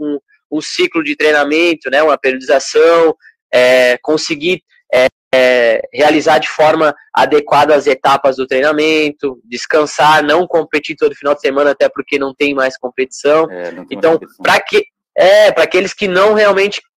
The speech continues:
Speaker 1: aqueles que competiam todo final de semana, né, o pessoal que talvez agora seja o momento de treinar, trabalhar várias capacidades, treinamento de força, flexibilidade,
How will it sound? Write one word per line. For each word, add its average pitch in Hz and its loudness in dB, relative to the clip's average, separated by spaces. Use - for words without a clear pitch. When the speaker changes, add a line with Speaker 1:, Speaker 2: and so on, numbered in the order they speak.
Speaker 1:
aqueles 214 0
que 220 -8
competiam 226 0
todo 233 2
final 208 0
de 202 -8
semana, 180 2
né, 160 2
o 160 -2
pessoal 160 0
que 175 -6
talvez 180 2
agora 190 4
seja 208 0
o 208 0
momento 196 0
de 180 -10
treinar, 196 2
trabalhar 170 2
várias 180 2
capacidades, 151 0
treinamento 139 -6
de - -20
força, 147 0
flexibilidade, 131 -2